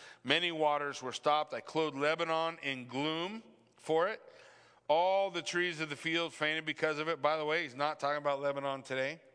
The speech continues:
He's talking about something totally different. Lebanon could not care less if Egypt fell. Ever. They're not together. They're not even in the same place.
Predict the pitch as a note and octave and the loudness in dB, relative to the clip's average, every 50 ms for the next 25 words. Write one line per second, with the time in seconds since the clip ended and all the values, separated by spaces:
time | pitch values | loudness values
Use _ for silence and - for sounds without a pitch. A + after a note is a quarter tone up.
0 | _ _ _ - - _ _ _ - _ _ _ _ _ - A2+ G#2 - - B2 | _ _ _ -20 -20 _ _ _ -20 _ _ _ _ _ -10 -8 -4 0 2 2
1 | C3 C3+ C3 C#3+ C#3+ C#3+ C#3+ C#3 C#3+ C#3 C#3 C#3 C#3 C#3 - - - - - - | 2 2 0 -2 -4 -2 0 0 2 2 2 2 0 -2 -6 -10 -20 -20 -14 -6
2 | - C#3+ C#3+ C#3 C#3 C#3+ C3+ - - C#3 D3 D3 D3+ D3+ D3+ D3 D3+ D3+ C3 C3+ | -2 0 0 0 0 -4 -4 -2 0 0 0 0 -2 -4 -4 -4 -4 -6 -4 -4
3 | C3 A#2 A#2+ B2+ C3+ C#3+ D#3 D3+ D3+ D3 D3 - - C3 B2 B2+ C3+ C#3+ C#3+ - | -4 -2 0 0 0 0 0 0 -2 -4 -4 -6 -8 -6 -4 -2 -2 -2 -2 -2
4 | - D3+ D3+ D3+ C#3+ C3 A#2+ A2 - - A2+ F#2+ G#2+ A2 A2 A2+ A#2+ A2+ - - | -2 -2 -2 -2 -2 -4 -4 -6 -6 -8 -12 -10 -10 -10 -8 -8 -10 -10 -6 -4
5 | G#2 F#2+ D#2 - - - - _ _ _ _ _ _ _ _ _ _ _ _ _ | -4 -2 -4 -4 -8 -20 -20 _ _ _ _ _ _ _ _ _ _ _ _ _
6 | _ _ _ _ _ _ _ _ - A#2 A2 F2 E2 D#2 - - - _ _ _ | _ _ _ _ _ _ _ _ -2 -2 -2 -2 -4 -12 -14 -16 -20 _ _ _
7 | _ _ _ _ _ _ _ _ - - C3 D3 D#3 D#3+ D3+ - - D3+ C#3 E3 | _ _ _ _ _ _ _ _ -2 -2 0 0 0 -2 -4 -4 -8 -4 0 0
8 | F3 D3+ A2+ E2+ - - - - _ _ _ _ _ _ _ _ _ _ - E3 | 0 0 -2 -8 -10 -14 -20 -20 _ _ _ _ _ _ _ _ _ _ -2 -2
9 | F3+ F#3+ F#3 F#3 F#3 F#3 F#3 F3+ F3 E3 - - F3 F3 F3+ E3 C#3 - - F3+ | 2 2 2 2 2 0 -2 -2 -4 -4 -2 -2 -2 -2 -2 -4 -6 -2 0 0
10 | F3 D3 - - - - - | 0 0 -2 -8 -12 -12 -12